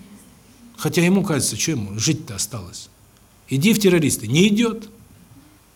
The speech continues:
Идет молодежь. Я в Израиле говорил с одной женщиной.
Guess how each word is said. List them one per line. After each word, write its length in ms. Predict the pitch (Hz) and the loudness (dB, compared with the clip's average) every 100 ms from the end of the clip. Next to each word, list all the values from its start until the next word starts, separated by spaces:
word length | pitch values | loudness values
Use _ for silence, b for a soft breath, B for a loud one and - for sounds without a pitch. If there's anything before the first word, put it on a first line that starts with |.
| _ | _
Идет 320 | 120 135 180 | -2 2 2
молодежь. 520 | 175 170 165 120 - - _ _ _ _ _ _ _ _ _ _ B B B B | 0 -2 -4 -6 -10 -18 _ _ _ _ _ _ _ _ _ _ B B B B
Я 140 | 143 | 2
в 60 | 180 | 4
Израиле 340 | 180 185 151 | 4 4 2
говорил 280 | 139 147 135 | 2 0 0
с 120 | 113 | 0
одной 220 | 135 135 | -2 0
женщиной. 500 | 131 185 170 135 117 | 0 0 0 -2 -6